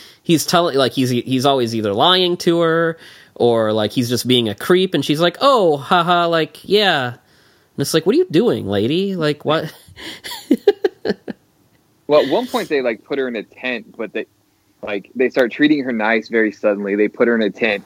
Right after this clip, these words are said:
Speaker 2: and she doesn't realize it, but she's the bait to bring Ice Kong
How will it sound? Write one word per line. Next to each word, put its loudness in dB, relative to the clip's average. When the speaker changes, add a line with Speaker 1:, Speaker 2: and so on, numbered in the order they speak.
Speaker 2:
and -12
she 4
doesn't 4
realize 6
it, -8
but -6
she's 0
the -4
bait -4
to 0
bring -2
Ice -2
Kong -2